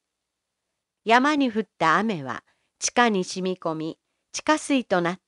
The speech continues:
て水を通しやすい地層の中を伝わってゆっくりと麓に流れてゆきます。この時、地下水は常に岩石や地層と接しているため、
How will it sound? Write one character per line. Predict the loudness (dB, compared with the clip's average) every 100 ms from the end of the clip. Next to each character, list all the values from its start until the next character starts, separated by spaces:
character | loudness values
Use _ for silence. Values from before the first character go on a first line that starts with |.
| -8
て | -8 -4
水 | -2 2 6
を | 4
通 | 4 2 2
し | 2
や | -2 -2
す | -4
い | -4 -4
地 | -10
層 | 0 2 2
の | 0
中 | 0 0 0
を | 0
伝 | 0 2
わ | 2
っ | 0 _
て | -4
ゆ | -2 -4
っ | -8
く | -4 -4
り | -2
と | 0 -2 -2
麓 | -4 -4 -2 0
に | 0
流 | -2 -2 -2
れ | -2
て | -4
ゆ | -6
き | -8 -12
ま | -12 -12
す。 | -16 -20 _ _ _ _ _ _ _ _ _ _
こ | -4 0
の | 0
時、 | 0 -4 -6 -14 -16 _ -18
地 | 0
下 | 0
水 | 2 -2 -2
は | -2 -6 _ _ _
常 | -2 0 2
に | 0 -4 -2
岩 | 0 0
石 | 0 -4 -4
や | -2 -2
地 | -2
層 | -2 2 4
と | 2 -2
接 | -2 -4
し | -6 -6
て | 0 0
い | 0
る | -4
た | -6
め、 | -6 -8